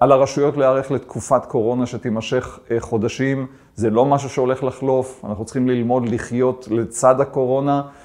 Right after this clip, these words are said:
והיא תימש-, התקופה הזאת יכולה להימשך לא רק חודשים ארוכים, אלא יכולה להימשך גם שנים. אה,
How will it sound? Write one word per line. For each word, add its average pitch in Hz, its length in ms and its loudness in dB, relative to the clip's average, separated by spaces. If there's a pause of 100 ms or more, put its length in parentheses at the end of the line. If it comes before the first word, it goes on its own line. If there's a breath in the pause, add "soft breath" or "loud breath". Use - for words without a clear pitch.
(280 loud breath)
והיא 120 400 4
תימש-, 127 420 -2
התקופה 123 540 2
הזאת 135 160 0
יכולה 127 200 0
להימשך 123 400 -2
לא 127 140 2
רק 139 180 0
חודשים 120 500 -4
ארוכים, 113 440 -2
אלא 101 100 -4
יכולה 110 220 -4
להימשך 110 440 -4
גם 107 140 -4
שנים. 135 480 -2 (500 loud breath)
אה, 110 60 0